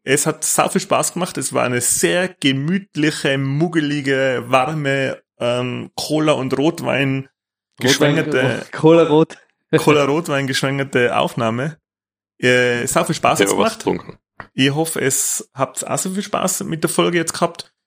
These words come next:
Speaker 1: Ich wünsche allen Zuhörerinnen noch einen schönen Samstag, Sonntag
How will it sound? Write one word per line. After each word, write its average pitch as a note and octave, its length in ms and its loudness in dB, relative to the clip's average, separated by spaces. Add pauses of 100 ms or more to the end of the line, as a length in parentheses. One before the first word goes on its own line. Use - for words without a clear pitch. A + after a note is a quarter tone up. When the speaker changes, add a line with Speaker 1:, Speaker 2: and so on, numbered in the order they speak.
(160)
Speaker 1:
Ich B2+ 300 0
wünsche C#3 380 -2
allen B2+ 320 0
Zuhörerinnen B2+ 560 0
noch A2+ 340 0
einen G#2+ 400 -2
schönen A2+ 280 -2
Samstag, C3 400 -2
Sonntag C3 440 0